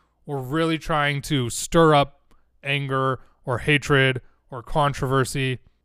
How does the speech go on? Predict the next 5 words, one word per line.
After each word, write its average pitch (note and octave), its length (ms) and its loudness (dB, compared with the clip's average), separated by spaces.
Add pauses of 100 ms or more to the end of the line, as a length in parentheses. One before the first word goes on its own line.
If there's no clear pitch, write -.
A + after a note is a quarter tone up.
(220)
I've G3 260 2
disliked D#3+ 640 -2 (240)
a C#3+ 80 -2
few C#3+ 260 -4
things G#2+ 680 -10